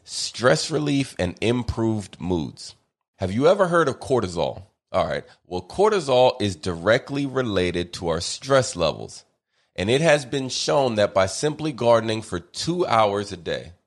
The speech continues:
a day? No. By simply gardening for thirty minutes a day, we can help decrease our cortisol levels, which will help decrease our stress levels.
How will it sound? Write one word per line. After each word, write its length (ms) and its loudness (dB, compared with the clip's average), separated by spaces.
a 80 -14
day? 460 0
No. 380 2
By 160 2
simply 420 -2
gardening 460 2
for 200 -6
thirty 600 0
minutes 500 2
a 100 0
day, 500 2
we 280 -4
can 180 0
help 560 0
decrease 720 -4
our 100 2
cortisol 640 2
levels, 520 0
which 260 -2
will 140 0
help 460 2
decrease 560 -2
our 180 2
stress 560 -2
levels. 480 -2